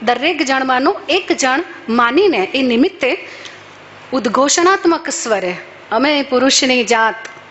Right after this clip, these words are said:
એવા સ્વરમાં એ પોતાનો અવાજ, મિજાજ સુંદર રીતે વ્યક્ત કરે છે. હરિભાવ, અધ્યાત્મને, અ, લગતી કેટલીક કવિતાઓ આપી છે. ગઝલમાં એ સ્વર છે,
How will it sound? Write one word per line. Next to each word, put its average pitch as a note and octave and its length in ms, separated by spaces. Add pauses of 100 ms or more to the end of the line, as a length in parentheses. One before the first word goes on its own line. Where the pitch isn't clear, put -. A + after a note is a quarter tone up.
(420)
એવા C4 200
સ્વરમાં G3+ 500 (760)
એ C#4 80
પોતાનો C#4 580 (180)
અવાજ, C#4+ 400 (180)
મિજાજ C#4 560 (460)
સુંદર C4 320
રીતે B3+ 500 (120)
વ્યક્ત C4 260
કરે A#3 300
છે. A3 240 (1160)
હરિભાવ, F#4+ 640 (480)
અધ્યાત્મને, F4+ 840
અ, C#4 160
લગતી E4 440
કેટલીક - 500
કવિતાઓ B3 320
આપી A3+ 220
છે. D4+ 140
ગઝલમાં C4 520
એ D4+ 80
સ્વર C4 280
છે, A3 420